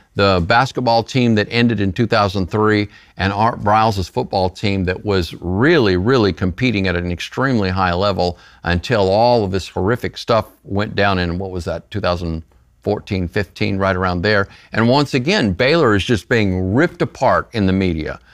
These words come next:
I mean, SportsCenter is just running these huge, uh, uh, tell-alls about what, you know, these horrible things. Baylor lost everything at that point in time.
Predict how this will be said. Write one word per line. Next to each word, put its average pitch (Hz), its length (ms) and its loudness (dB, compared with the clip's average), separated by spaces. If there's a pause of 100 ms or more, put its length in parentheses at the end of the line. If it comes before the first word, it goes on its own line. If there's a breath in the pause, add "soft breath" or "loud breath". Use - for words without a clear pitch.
(240 soft breath)
I 107 80 0
mean, 107 220 2
SportsCenter 120 920 0
is 85 80 -4
just 101 200 -4
running 120 280 0
these 95 240 -4
huge, 139 720 2 (380 soft breath)
uh, - 40 -4
uh, 90 720 -2 (100)
tell-alls 107 640 2
about 98 300 0
what, 113 340 0
you 107 100 -4
know, 98 80 0
these 92 200 -6
horrible 107 480 2
things. 127 300 0 (760 loud breath)
Baylor 277 340 4
lost 131 320 2
everything 123 460 0
at 76 100 -8
that - 220 -4
point 80 200 -6
in 65 100 -10
time. 58 300 -12